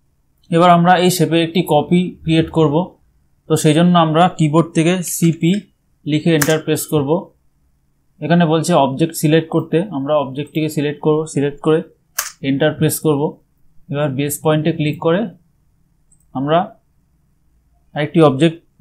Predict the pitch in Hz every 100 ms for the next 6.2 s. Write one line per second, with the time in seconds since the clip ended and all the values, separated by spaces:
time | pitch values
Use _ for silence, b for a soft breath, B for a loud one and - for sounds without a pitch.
0 | - 156 156 165 151 139 151 151 143 143
1 | 135 139 131 143 123 - 120 117 - _
2 | _ _ _ _ _ _ - 165 175 175
3 | 175 185 170 160 180 175 180 175 170 170
4 | 160 170 175 175 175 151 - 175 175 -
5 | _ _ _ - 139 139 165 - 170 160
6 | 151 165